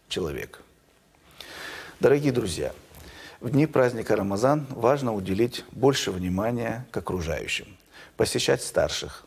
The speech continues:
радовать подарками сирот, обездоленных, навестить одиноких людей. Ураза Байрам наступает первого числа месяца Шеваль и продолжается в течение трёх дней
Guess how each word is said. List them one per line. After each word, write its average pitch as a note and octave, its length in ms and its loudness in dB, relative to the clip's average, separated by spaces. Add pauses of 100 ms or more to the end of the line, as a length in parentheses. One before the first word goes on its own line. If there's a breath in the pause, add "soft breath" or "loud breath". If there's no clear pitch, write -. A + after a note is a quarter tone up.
радовать A#2+ 480 4
подарками F#2+ 540 0
сирот, C#2+ 520 -8 (300 loud breath)
обездоленных, F#2 880 0
навестить G2 560 -2
одиноких E2+ 600 -6
людей. D2+ 400 -6 (1400 loud breath)
Ураза C3 340 6
Байрам D3 360 4
наступает C3+ 560 0
первого C3+ 380 6
числа A2 380 0
месяца G2+ 460 -4
Шеваль A#2 540 0
и B2 60 -6
продолжается G#2 720 2
в - 60 -10
течение F#2 460 -2
трёх E2+ 360 -2
дней A#2+ 320 -2